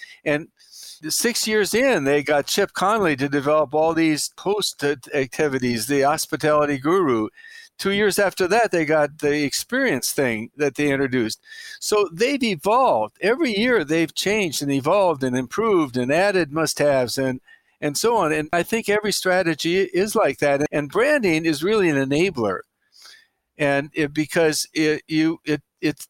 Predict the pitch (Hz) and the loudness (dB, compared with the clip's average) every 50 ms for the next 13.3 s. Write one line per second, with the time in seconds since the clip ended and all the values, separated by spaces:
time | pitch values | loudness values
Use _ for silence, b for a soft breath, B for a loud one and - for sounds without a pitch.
0 | _ _ 151 156 151 - - 151 185 202 226 - - - 180 170 160 156 151 151 | _ _ -2 -2 -2 -2 -2 0 0 0 0 -2 -2 0 0 2 2 2 2 0
1 | 156 B B B B B B B B B B _ _ 127 131 127 123 123 123 127 | -2 B B B B B B B B B B _ _ 0 2 2 4 4 4 2
2 | 123 123 131 117 _ - 143 127 139 165 196 226 214 - - 156 139 131 131 135 | 2 0 -2 -6 _ -4 -4 0 2 2 2 2 0 0 2 2 2 4 2 2
3 | 131 135 B B B B B B B _ _ 165 160 143 135 139 143 147 165 180 | 0 -2 B B B B B B B _ _ -4 -2 0 -2 -2 0 0 0 0
4 | 202 160 _ _ - 170 151 151 143 - 156 143 - - - 165 170 170 175 147 | 0 -2 _ _ -2 -2 -2 -2 -2 -2 -4 -4 -4 -4 -2 0 0 0 0 0
5 | 151 151 139 127 143 147 151 160 175 180 175 165 147 - 135 139 156 156 160 156 | 0 -2 0 0 0 2 2 2 2 0 0 -2 -6 -8 -4 -2 0 0 0 0
6 | 135 - - 156 143 135 139 131 135 139 139 135 131 131 - - _ - - 147 | -2 -2 -2 -2 0 0 -2 -2 0 0 0 2 0 -2 -4 -8 _ -10 -10 -8
7 | - - 156 147 156 160 160 151 139 131 127 - - - 143 123 117 117 120 _ | -4 0 0 2 2 2 0 2 0 0 0 0 -2 -2 -2 -2 -2 -6 -6 _
8 | 143 147 147 160 160 156 156 160 156 156 160 160 123 131 131 131 131 127 135 135 | 0 2 2 2 2 2 0 0 0 0 -2 -2 -2 -2 -2 -2 -2 -2 -2 -2
9 | 107 135 139 123 123 135 131 123 127 123 147 151 165 185 180 - 190 196 214 214 | -2 -2 -4 -4 -2 -4 -4 -4 -2 -2 0 0 0 0 0 0 0 0 0 -2
10 | - 131 131 131 131 - - 139 127 120 120 117 120 113 - - 160 170 175 175 | -2 -4 -4 -2 -4 -4 -6 -4 -4 -4 -4 -4 -6 -6 -2 -2 0 0 0 -2
11 | - 180 165 165 165 165 - B B B B B B B B B B B B B | -4 -4 -2 0 -2 -2 -4 B B B B B B B B B B B B B
12 | - 151 165 208 254 285 269 208 - 156 160 185 208 226 233 202 180 185 180 196 | -4 0 0 0 0 0 -2 -2 0 -2 0 0 0 0 0 0 0 2 2 2
13 | 202 196 190 170 165 | 2 2 0 0 -2